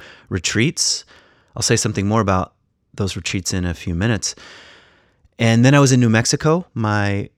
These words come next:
wife, uh, graduated from the Living School. This is Richard Rohr's,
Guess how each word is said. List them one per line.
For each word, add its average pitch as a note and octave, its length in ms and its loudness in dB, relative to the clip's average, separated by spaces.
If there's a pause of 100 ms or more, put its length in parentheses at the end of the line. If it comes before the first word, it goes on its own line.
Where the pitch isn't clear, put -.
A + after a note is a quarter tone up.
(380)
wife, G#2+ 460 -2
uh, G2 200 0
graduated G#2 560 0
from F#2 300 -2
the F2+ 80 -2
Living F#2+ 320 -2
School. A2+ 400 -2
This B2 160 -2
is F#2+ 140 -6
Richard F#2 340 -4
Rohr's, F2 680 -4